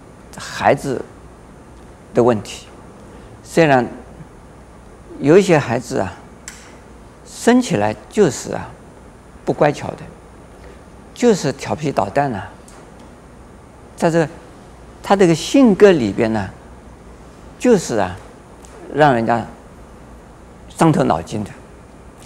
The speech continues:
这种孩子毕竟是不多的，但是有，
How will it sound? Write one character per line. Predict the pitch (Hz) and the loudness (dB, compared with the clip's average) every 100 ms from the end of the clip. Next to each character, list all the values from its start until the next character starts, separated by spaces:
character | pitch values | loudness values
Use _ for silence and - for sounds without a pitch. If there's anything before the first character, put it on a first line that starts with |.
| - - - | -20 -20 -6
这 | - 170 | -2 0
种 | 147 | 0
孩 | 131 135 | 0 -2
子 | 131 117 - - - - - - - | -4 -10 -12 -18 -20 -20 -20 -20 -6
毕 | - | -4
竟 | 156 151 | 0 -2
是 | 139 - | -2 -6
不 | 135 | -8
多 | - 151 143 147 | -4 0 2 2
的， | - - - - - - - - - - | -2 -10 -20 -20 -20 -20 -20 -20 -20 -4
但 | 131 | -2
是 | 131 127 | -2 -2
有， | 110 | -4